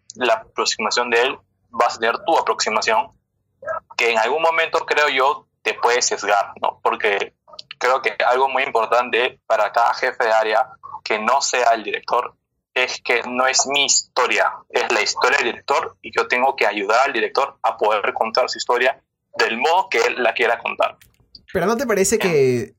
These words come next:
Speaker 2: acer-, o sea, acertar o tener un poco la, la previsualización del director, por así decirlo, puede negar también un poco o nublar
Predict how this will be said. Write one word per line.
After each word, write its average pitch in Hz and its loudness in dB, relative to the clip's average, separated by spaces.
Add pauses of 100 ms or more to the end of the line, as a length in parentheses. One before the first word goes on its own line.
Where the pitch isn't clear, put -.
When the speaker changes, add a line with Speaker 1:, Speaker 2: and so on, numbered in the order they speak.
(100)
Speaker 2:
acer-, 131 2
o 127 0
sea, 120 2
acertar 143 -2
o 135 -2
tener 127 0
un 147 -2
poco 147 0
la, 117 0 (880)
la 120 0
previsualización 127 0
del 156 -2
director, 131 0
por 131 0
así 120 0
decirlo, 135 2
puede 147 2
negar 131 0
también 131 0
un 131 0
poco 131 2
o 120 0
nublar 127 2